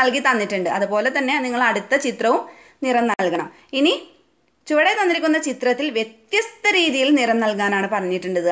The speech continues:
അപ്പോൾ നമുക്ക് ഇതിൽ നിന്ന് ഓരോ രൂപങ്ങൾ വരക്കാൻ കഴിയും, അല്ലേ? അപ്പോൾ, ആ,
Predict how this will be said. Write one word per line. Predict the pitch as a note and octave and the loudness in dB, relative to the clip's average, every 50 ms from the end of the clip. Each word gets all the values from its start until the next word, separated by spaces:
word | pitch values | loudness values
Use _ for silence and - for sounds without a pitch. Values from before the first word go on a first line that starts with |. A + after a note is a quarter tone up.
| G3 | 0
അപ്പോൾ | A3 C#4+ D#4 E4 | 2 2 2 2
നമുക്ക് | E4 E4 E4 F#4 D4 | 2 2 0 0 0
ഇതിൽ | D#4+ D#4+ D#4+ E4+ | 2 2 2 2
നിന്ന് | D#4+ E4 - C4 B3+ | 2 2 2 2 2
ഓരോ | B3+ C4 C4+ C4+ C#4 C#4 C#4 C#4+ D4+ D#4 E4 E4+ E4+ - - - - - - D4 | 2 2 2 2 2 2 2 2 2 2 2 0 -2 -6 -14 -20 -14 -6 -2 0
രൂപങ്ങൾ | D#4 D#4+ E4 C#4+ E4+ D#4+ D#4+ E4 F4 E4+ | 2 2 4 4 2 4 4 4 4 4
വരക്കാൻ | D4+ C#4 B3+ C4 B3+ B3+ A#3+ | 4 2 2 0 0 0 0
കഴിയും, | A#3+ A3 G3+ F#3 F#3 D#3+ - - - | 0 0 0 0 -4 -4 -6 -6 -4
അല്ലേ? | B3+ B3 G#3+ F#3+ F3+ - - _ _ _ _ _ _ _ _ _ _ _ _ _ _ _ _ _ _ _ _ _ _ _ _ _ _ _ - B3 | -2 0 0 -2 -4 -8 -14 _ _ _ _ _ _ _ _ _ _ _ _ _ _ _ _ _ _ _ _ _ _ _ _ _ _ _ -16 -8
അപ്പോൾ, | - C#4+ D4+ A4+ - - - - - - _ - | -2 -2 -2 -2 -2 -6 -16 -20 -20 -20 _ -6
ആ, | A3+ | -2